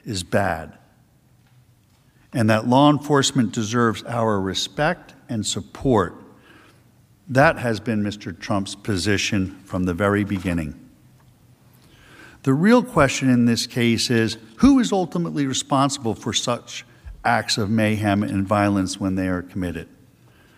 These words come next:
The House Democrats want two different standards, one for themselves and one for their political opposition. They have carried out a grossly unconstitutional effort to punish Mister Trump for protected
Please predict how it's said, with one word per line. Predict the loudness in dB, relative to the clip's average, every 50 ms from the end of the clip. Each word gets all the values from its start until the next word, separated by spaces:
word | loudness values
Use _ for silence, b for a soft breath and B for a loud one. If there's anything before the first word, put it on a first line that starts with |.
| b b b b b _
The | -12 -12 -12 -12 -8
House | -2 0 0 0 0 -2
Democrats | 0 0 2 2 2 0 -2 0 2 2 2 2 0 -6 -10
want | -4 -2 0 0 0 -2 -8 -18 -20 -20 -14 -2
two | 0 0 2
different | 2 0 0 0 -2 -4 -4 -4
standards, | -4 0 2 2 4 4 2 0 -2 -4 -8 -10 -16 -18 B B B B B B B B B B B B B B
one | 4 4 6 6 4
for | 2 -2 -4 -2
themselves | 0 0 -2 -2 -2 0 2 2 4 4 4 2 2 0 -4 -8 -14 -20 -20 -20 _ _ _ _ _ -4
and | -2 0 2 4
one | 4 4 4 2
for | -2 -4 -4
their | -2 -2 -2
political | -2 -4 -4 -2 0 0 0 -2 -4 -8 -6 -4
opposition. | -4 -4 -4 -4 -6 -8 -4 -2 0 0 0 -2 -6 -8 -10 -12 -16 -20 -20 _ _ _ _ _ _ _ _ _ _ _ _ _ B B B B B B B B
They | 2 4 4
have | 4 2 2
carried | -2 0 2 4 6 6 4 4 4
out | 4 4 4 4
a | 2
grossly | -2 -2 -2 0 2 2 2 2 0 -2 -2 -2 -2 -2 0
unconstitutional | 0 0 0 -2 -4 -4 -4 -4 -2 -4 -6 -10 -10 -6 -4 -2 -2 -2 -2 0 0 0 0 0 0
effort | 0 0 0 0 0 -2 -2 B B B B B B B -10
to | -10 -8
punish | -2 2 4 4 4 4 2 0 0 -2
Mister | -2 -2 -2 -4 -6
Trump | -6 -2 2 2 2 2 2 -2
for | -4 -6
protected | -6 -6 -12 -16 -16 -4 -2 -2 -2 -2 0 0 0 0 0